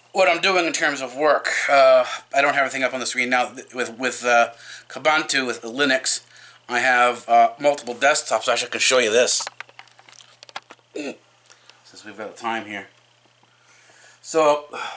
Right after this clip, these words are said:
what you're seeing here, it looks like an empty desktop, but nothing's going on. But lo and behold,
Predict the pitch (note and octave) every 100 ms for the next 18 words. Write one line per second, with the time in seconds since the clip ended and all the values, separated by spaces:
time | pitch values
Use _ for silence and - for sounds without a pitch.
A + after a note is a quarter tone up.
0 | - - _ _ _ _ _ _ _ _
1 | _ _ _ E3 A3+ A#3 - - F#3 G3
2 | F3 B2 A2+ - - - - _ _ _
3 | D3+ E3+ F3 D#3 C#3+ D#3 C#3+ C#3+ D3+ C#3+
4 | A#2+ A#2+ C3+ C#3 A#2 B2+ B2+ B2+ C3 A#2
5 | A2+ A2+ - _ _ _ _ _ _ -
6 | - G#2+ A#2 A#2 A#2+ D3 F3+